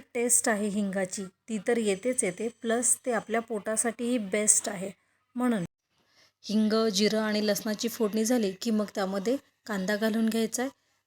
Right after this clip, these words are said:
परतवून घ्यायचा आहे दोन मिनिट आणि झाकण ठेवून कांदा छान शिजवून घ्यायचा आहे. कांदा पूर्ण नाही, पण एक दोन मिनिट तरी छान शिजवून घ्यायचा आहे.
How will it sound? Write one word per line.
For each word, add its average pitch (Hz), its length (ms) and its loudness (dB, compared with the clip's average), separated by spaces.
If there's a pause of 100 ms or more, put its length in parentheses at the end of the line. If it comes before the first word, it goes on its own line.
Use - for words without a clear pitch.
(100)
परतवून 226 480 0
घ्यायचा 233 280 0
आहे 208 100 0
दोन 196 200 2
मिनिट 208 260 -4
आणि 240 180 2
झाकण 226 400 -4
ठेवून 247 260 2
कांदा 220 380 0 (100)
छान 277 140 4
शिजवून 214 480 2
घ्यायचा 185 320 -4
आहे. - 120 -20 (320)
कांदा 214 280 -2
पूर्ण 226 360 -4
नाही, 240 340 0 (180)
पण 254 120 -2
एक 220 200 -2
दोन 240 220 4
मिनिट 240 220 2 (100)
तरी 220 160 -2 (100)
छान 269 120 2
शिजवून 208 500 0
घ्यायचा 180 320 -8
आहे. - 120 -20